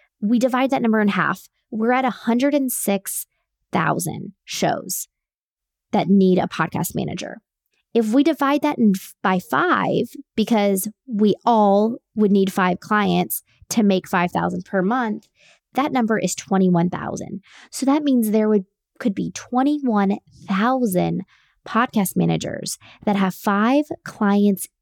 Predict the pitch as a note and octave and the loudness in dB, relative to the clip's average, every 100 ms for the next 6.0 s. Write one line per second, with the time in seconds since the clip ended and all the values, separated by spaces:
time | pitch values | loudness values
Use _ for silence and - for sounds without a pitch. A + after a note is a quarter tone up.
0 | - F3 - - - - _ _ _ _ | -4 -4 -4 -12 -14 -14 _ _ _ _
1 | _ _ _ - A3+ B3+ D4+ _ G3+ F#3+ | _ _ _ -2 0 2 -2 _ 4 6
2 | F#3 F3+ - _ _ _ - G3 - A3 | 4 0 -8 _ _ _ -6 -4 0 2
3 | F#3+ E3+ E3+ E3+ F#3 E3 - G3+ - _ | 2 0 -2 -2 -2 -2 -6 -12 -18 _
4 | _ - A3+ A#3 A3 G#3+ G3 - C#4+ D#4+ | _ -2 0 2 2 2 2 2 2 2
5 | A3 F#3 - - - _ A3+ A#3+ F#3+ F#3+ | 4 2 0 -4 -8 _ 2 4 4 0